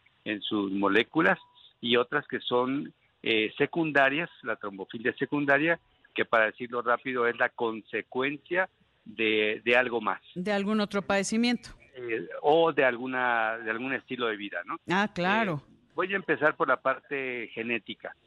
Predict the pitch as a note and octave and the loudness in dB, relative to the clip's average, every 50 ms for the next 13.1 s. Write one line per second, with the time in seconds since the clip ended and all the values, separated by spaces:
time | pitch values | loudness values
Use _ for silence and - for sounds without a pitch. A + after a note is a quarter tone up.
0 | _ _ _ - A3 G#3 G#3 A3+ A3 B3+ - B2+ B2+ B2+ B2+ B2 B2 B2 B2 B2+ | _ _ _ 0 2 2 4 4 2 2 0 -2 -6 -8 -6 -4 -2 -2 -2 -2
1 | C3 C#3+ - - - D3+ - C#3 C3+ C3 C3 C3 C3+ - D#3+ F3+ F#3 - - A#3+ | -4 -8 -16 -18 -18 -12 -4 -2 0 0 2 2 0 0 0 0 -2 0 2 2
2 | A#3 A3 G#3+ F#3+ E3+ D#3 D3 B2+ B2 A#2+ A2+ A#2 C3 C3+ C3+ B2+ D3+ D#3 D#3 C3+ | 4 4 4 4 4 4 4 4 4 2 2 0 2 0 -2 0 0 -2 2 2
3 | A#2 A2 A#2+ B2+ C3 C3+ - - A3+ D4 - _ _ _ _ _ _ _ _ _ | 2 4 4 2 0 -2 -2 -2 -2 -2 -4 _ _ _ _ _ _ _ _ _
4 | _ _ _ _ _ _ _ _ - - - - _ _ - B2 C3+ C#3 C3+ D3 | _ _ _ _ _ _ _ _ -20 -20 -20 -20 _ _ -2 0 0 2 2 0
5 | C#3 - - C3+ B2+ A#2 - C3+ - - B2+ A#2 A2 G#2+ G#2 G#2 G#2 G2+ G2+ G2 | 0 0 0 -4 -6 -2 -4 -4 -4 0 0 0 2 2 2 0 0 -2 -2 -4
6 | G2 F#2+ F#2+ F#2 - _ - - - _ _ - A2+ A2 - - A2 G2+ A2+ A#2+ | -4 -6 -8 -10 -12 _ -20 -20 -20 _ _ -4 -2 -2 -2 0 2 4 6 6
7 | B2 B2+ C3 D3 - B2+ A#2 A2+ G#2+ G#2 - - - A#2 A2 G#2+ A#2 B2+ B2 B2 | 6 6 4 4 2 0 0 0 0 -2 -4 -6 -10 -10 -8 -6 -8 -8 -4 -4
8 | B2 A2 G2+ - _ _ - A2+ A2+ A#2+ C#3+ E3+ D#3 - _ _ _ _ _ _ | -4 -4 -4 -6 _ _ 2 2 2 2 -2 -8 -10 -14 _ _ _ _ _ _
9 | _ _ - C3 B2+ - - C3+ B2+ A#2+ A#2 A2+ B2 C#3+ D#3 D#3 C#3 A2+ A2 - | _ _ -4 -4 -4 -2 -2 -2 -2 -2 -2 -2 -2 -2 -2 -2 -2 -4 -6 -10
10 | - _ B2+ B2 C#3+ F3 F#3+ F#3+ - - - _ - A2+ A2 G2+ G#2+ G#2 G2+ G2+ | -2 _ 2 2 2 0 -4 -8 -10 -14 -14 _ -4 -4 -2 -2 -2 -2 -2 -2
11 | G2 G2 G2 A2 C3 C3+ A#2+ G2+ F#2+ - - - - G#2 - G#2 G2+ G2+ - - | 0 2 4 4 4 4 0 -6 -12 -14 -14 -16 -18 -12 -10 -6 -6 -6 -4 -4
12 | A#2+ A#2+ B2 A#2+ - B2+ A#2+ - - B2+ A#2+ - - G#2+ - - A#2 A#2+ B2 - | -4 -4 -4 -2 -2 -4 -4 -2 -4 -6 -6 -4 -6 -6 -2 -2 -2 -2 -2 -4
13 | - F#3+ | -6 -8